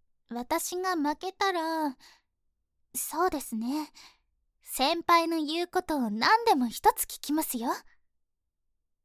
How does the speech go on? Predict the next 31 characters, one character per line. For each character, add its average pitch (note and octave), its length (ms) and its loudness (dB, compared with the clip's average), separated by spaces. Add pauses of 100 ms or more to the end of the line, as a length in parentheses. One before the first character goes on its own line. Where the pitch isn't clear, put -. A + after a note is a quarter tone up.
(680)
<laughs> - 520 -10
大 C#4+ 400 6
丈 A4 120 0 (100)
夫 A4 120 2
で E4 120 -4
す - 140 -8
よ。 C4+ 140 0 (680)
先 B3+ 320 0
輩 C#4 220 -2
が C4 100 -2
そ B3 220 -2
う D4 60 -4
い D4+ 140 -6
う D4+ 60 -4
ひ C4+ 160 -6
ど D#4+ 120 2
い G4 100 0
こ E4 100 -2
と B3+ 120 -4
は A3 100 -4
要 B3 240 -4
求 E4 220 -6
し - 160 -4
な E4+ 120 -2
い F4+ 80 -4
人 E4+ 240 -4
だ D#4+ 100 4
っ G#4+ 40 8 (280)
て A3+ 100 -12
知 - 140 -8
っ - 20 -10